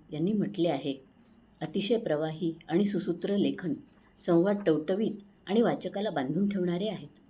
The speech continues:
प्रत्येकाने आवर्जून वाचावी अशी आगळीवेगळी कादंबरी."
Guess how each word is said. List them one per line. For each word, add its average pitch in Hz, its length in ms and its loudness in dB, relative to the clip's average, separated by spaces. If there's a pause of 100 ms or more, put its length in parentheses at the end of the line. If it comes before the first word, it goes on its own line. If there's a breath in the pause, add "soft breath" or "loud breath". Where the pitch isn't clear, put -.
(680)
प्रत्येकाने 156 580 -2
आवर्जून 180 560 0
वाचावी 165 540 -2 (280 loud breath)
अशी - 200 -4
आगळीवेगळी 165 580 0
कादंबरी." 135 520 -4